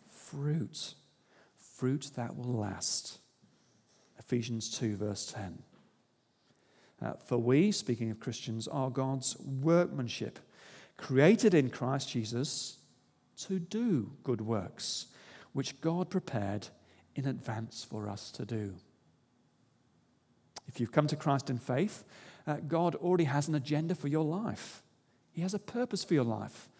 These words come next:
We are saved for service. And he already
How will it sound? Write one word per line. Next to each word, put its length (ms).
We 140
are 140
saved 560
for 340
service. 1040
And 100
he 60
already 320